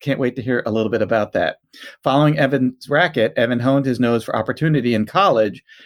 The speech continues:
rising to become a finalist in Inc magazine's Entrepreneur of the Year contest for his new business, Ticket Insider. Ticket Insider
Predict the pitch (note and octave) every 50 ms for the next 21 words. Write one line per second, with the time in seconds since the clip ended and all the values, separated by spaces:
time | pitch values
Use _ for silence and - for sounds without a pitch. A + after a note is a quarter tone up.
0 | - - - - A#2 A#2+ C3 C3+ C#3+ C#3 C3 C#3 B2+ - C#3 A#2+ A2+ A2 - B2+
1 | A#2+ B2+ C3+ C3+ C#3+ C#3+ - - - - A#2+ A2 - - B2+ D3 D#3 - B2+ B2
2 | B2+ B2 B2+ A2+ B2 A#2+ A2 - - B2 A#2+ D#3+ - D#3+ D#3 C#3+ C#3+ D#3+ D#3 D3
3 | C#3 A#2 A#2+ A#2+ C#3+ E3+ F3+ F3 - B2 G#2+ G#2+ G#2 - A2+ A2+ A#2+ A#2 - -
4 | _ _ _ - - _ _ - C3 A#2 A#2+ A#2 A2 B2+ D3+ D#3+ B2+ A2 E3+ G3+
5 | F3+ D3 A#2+ B2+ B2+ - - - D3+ D3+ E3 D3+ D#3 - - C#3 C3 C3 - D#3
6 | D#3 E3 D3 F2+ D#2+ - - _ _ _ _ _ _ _ _ _ - - D#3 -
7 | - - - B2 - - C3+ C3 C3 C3+ C#3 -